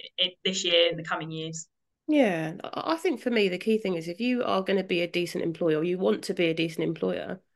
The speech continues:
Speaker 2: then show up and be a decent employer. <laughs> Do you know?
Speaker 1: Definitely. Yeah. And don't just have, you know, so often a policy. Yeah, we've got a nice menopause policy. We,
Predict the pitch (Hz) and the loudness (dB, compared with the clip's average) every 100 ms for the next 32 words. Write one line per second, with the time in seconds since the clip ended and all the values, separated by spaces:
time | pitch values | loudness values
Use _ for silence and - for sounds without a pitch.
0 | _ 220 208 - 330 302 269 - 214 202 | _ -4 -2 0 2 2 2 2 2 4
1 | 180 185 180 170 160 160 139 131 - 277 | 4 2 -2 -2 -4 -4 -8 -8 4 6
2 | 262 - _ _ 311 - - - 233 277 | 6 0 _ _ -8 -8 -18 6 10 12
3 | 311 311 180 175 170 - 160 165 233 247 | 12 10 6 4 0 -4 -6 6 10 12
4 | 247 226 208 - 233 294 311 285 285 269 | 12 12 10 6 6 8 8 6 6 10
5 | 233 233 240 180 185 262 226 226 226 175 | 10 8 4 4 6 6 8 6 2 0
6 | 190 190 - - 208 - 415 370 190 185 | 0 -2 -14 -6 -4 2 4 4 4 4
7 | 190 427 415 415 370 349 359 359 254 311 | 4 6 6 6 4 8 8 6 6 6
8 | 320 320 277 285 294 277 269 233 233 226 | 6 4 2 2 2 2 2 4 8 8
9 | 226 226 233 240 | 6 -2 -4 -4